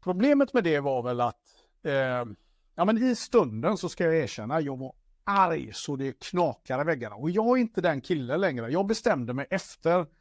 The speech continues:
att jag liksom tog tag i mina mobbare i skolan, vilket jag ska berätta om vid ett annat tillfälle. Men efter det så sa jag så här: "Det kommer aldrig hända igen. Jag kommer aldrig tillåta att någon trampar på mig utan att det får konsekvenser." Så när allt det här hände, det svåraste för mig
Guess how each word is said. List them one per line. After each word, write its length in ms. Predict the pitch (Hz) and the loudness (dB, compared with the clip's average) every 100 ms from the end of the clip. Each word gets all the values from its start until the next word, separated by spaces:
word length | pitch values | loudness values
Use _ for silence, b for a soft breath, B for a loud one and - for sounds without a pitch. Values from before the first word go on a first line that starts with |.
| _ _ - | _ _ -6
att 160 | 147 180 | -2 2
jag 240 | 160 135 | 4 2
liksom 240 | 131 143 | -2 -6
tog 220 | 117 139 - | -6 -8 2
tag 300 | 165 123 131 | 4 4 0
i 40 | |
mina 220 | 139 113 | -2 -2
mobbare 480 | 139 143 120 113 113 | -2 -4 -2 -2 -2
i 40 | |
skolan, 760 | 107 - 139 120 156 180 208 226 _ | -4 -4 -2 0 2 2 0 -6 _
vilket 240 | 139 123 127 | -10 -4 -4
jag 120 | 123 | -2
ska 120 | 123 | -2
berätta 320 | 131 127 127 | -2 -2 -2
om 80 | 113 | -2
vid 100 | 117 | 0
ett 80 | 139 | 2
annat 220 | 110 101 | 0 0
tillfälle. 340 | 123 104 92 104 | -4 -4 -10 -8
Men 180 | 151 - - | -8 -4 2
efter 440 | 254 - - 226 | 2 2 0 2
det 200 | 170 123 | 2 0
så 140 | - 107 | -4 -2
sa 120 | 156 | -2
jag 120 | 113 | -2
så 80 | 98 | -6
här: 80 | 117 | -8
"Det 80 | |
kommer 200 | - 180 | -2 4
aldrig 280 | 175 123 117 | 4 4 -2
hända 260 | 131 107 110 | -2 -4 -4
igen. 100 | 117 - | -6 -8
Jag 100 | 170 | -8
kommer 140 | 180 _ - | -8 _ 0
aldrig 680 | 262 247 214 139 131 175 160 | 2 4 2 0 -2 -2 0
tillåta 600 | 196 139 113 95 135 147 _ _ - | -2 -2 -4 -4 -2 -2 _ _ -6
att 140 | 147 | -2
någon 300 | 160 127 110 | 0 0 -4
trampar 580 | - 202 220 160 - 180 | -2 4 4 4 2 2
på 120 | 190 | 2
mig 340 | 165 143 139 - _ - | 0 0 -2 -6 _ 0
utan 420 | 190 147 - 127 | 0 0 -2 -2
att 120 | 123 | 0
det 100 | 127 | -4
får 160 | - 120 | -4 -6
konsekvenser." 840 | 120 101 113 131 104 90 165 170 - _ _ | -6 -6 -6 -4 -6 -2 0 0 -4 _ _
Så 140 | - | -6
när 120 | 147 151 | -4 2
allt 320 | 190 208 196 | 6 6 4
det 100 | 196 | -2
här 240 | 175 147 127 | 2 0 2
hände, 500 | 156 127 101 147 175 | 0 0 0 -2 -2
det 160 | 135 - | -6 -6
svåraste 640 | 165 185 147 135 - 151 | -2 0 0 -2 -2 -4
för 140 | 160 | -2
mig 420 | 190 202 127 190 | 0 2 0 -4